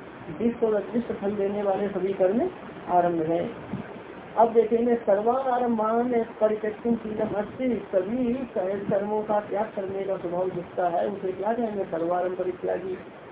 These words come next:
यदि कहें सभी कर्मों का त्याग कर दिया, तो भिक्षा भी कैसे करेगा, उठेगा, बैठेगा कैसे? तो कहते हैं देह धारण मात्र निमित्त कृत्येन, देह धारण मात्र के निमित्त से किए जाने वाले कर्मों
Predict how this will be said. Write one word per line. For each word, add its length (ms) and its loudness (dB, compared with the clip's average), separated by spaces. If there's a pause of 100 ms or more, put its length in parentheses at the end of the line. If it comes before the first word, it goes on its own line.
(120)
यदि 200 0
कहें 320 0
सभी 220 0
कर्मों 360 2
का 80 0
त्याग 300 2
कर 140 0
दिया, 280 -2
तो 60 0
भिक्षा 340 -2
भी 140 -6
कैसे 280 -4
करेगा, 360 -2
उठेगा, 400 -2
बैठेगा 760 -4
कैसे? 360 -2
तो 240 -2
कहते 400 -4
हैं 240 -2
देह 200 4
धारण 300 0
मात्र 300 -2
निमित्त 260 -4
कृत्येन, 640 -2 (680)
देह 420 2
धारण 420 4
मात्र 520 2
के 340 0
निमित्त 460 -2 (160)
से 180 4
किए 440 0
जाने 360 -2
वाले 320 2
कर्मों 440 -2